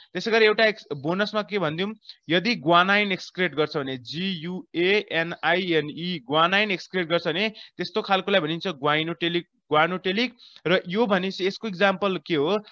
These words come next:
हाम्रो स्पाइडर्स र स्कर्पियन्स। So, स्पाइडर्स र स्कर्पियन्सहरूले के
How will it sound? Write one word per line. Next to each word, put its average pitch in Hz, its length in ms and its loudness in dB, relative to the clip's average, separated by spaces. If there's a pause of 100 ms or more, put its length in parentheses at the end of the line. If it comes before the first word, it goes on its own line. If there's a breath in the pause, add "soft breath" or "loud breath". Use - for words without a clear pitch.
(160 loud breath)
हाम्रो 151 220 0
स्पाइडर्स 180 840 2 (300)
र 156 320 4 (540)
स्कर्पियन्स। 156 760 0 (200 soft breath)
So, 180 120 -6
स्पाइडर्स 214 560 2
र 220 60 -4
स्कर्पियन्सहरूले 196 720 -2
के 202 140 -4